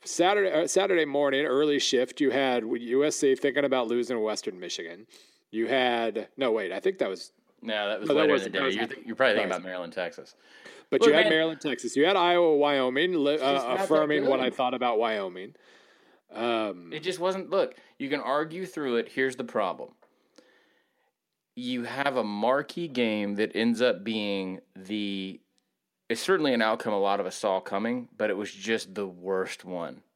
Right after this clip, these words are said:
Speaker 2: out of the, uh, there's probably four or five outcomes that you could have pulled from Florida State, Alabama. We got the worst one, and I don't mean which team won or lost, but, uh, by the way, also, I like the fact that that game was able to clap back at people who said, "This is just going to set up a rematch,"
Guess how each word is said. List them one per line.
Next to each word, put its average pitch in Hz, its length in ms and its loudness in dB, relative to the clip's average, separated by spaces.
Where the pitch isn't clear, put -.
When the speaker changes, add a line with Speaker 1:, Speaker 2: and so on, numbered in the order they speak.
Speaker 2:
out 95 160 0
of 90 60 -4
the, 87 240 -2
uh, 95 60 -2
there's 120 220 0
probably 135 320 0
four 120 200 0
or 117 60 2
five 101 240 0
outcomes 98 360 -2
that 92 80 -10
you - 80 -14
could - 120 -10
have - 80 -14
pulled 95 200 -6
from 90 120 -16
Florida 92 260 -4
State, 92 220 -6
Alabama. 87 480 -4
We 98 160 -8
got 107 300 -2
the 107 100 -2
worst 95 340 -2
one, 90 200 -6
and 87 80 -6
I 92 60 -2
don't 101 280 -4
mean 92 180 -6
which 90 200 -6
team 92 220 -10
won 87 140 -8
or 85 120 -4
lost, 82 440 -6
but, 87 300 -2
uh, 95 180 -2
by 143 160 4
the 165 80 4
way, 143 300 0
also, 120 340 0
I 101 100 0
like 110 420 -2
the 143 80 -2
fact 139 440 -6
that - 180 -4
that 107 280 -2
game 110 460 -2
was 92 180 -4
able 101 280 -2
to 98 380 -6
clap 107 420 -4
back 107 260 0
at - 80 -10
people 101 300 -4
who 98 80 -6
said, 98 300 -2
"This 107 200 -6
is 107 140 -8
just - 240 -10
going 98 260 -6
to 95 140 -10
set 101 200 -4
up 95 140 -6
a 92 60 -4
rematch," 92 460 -8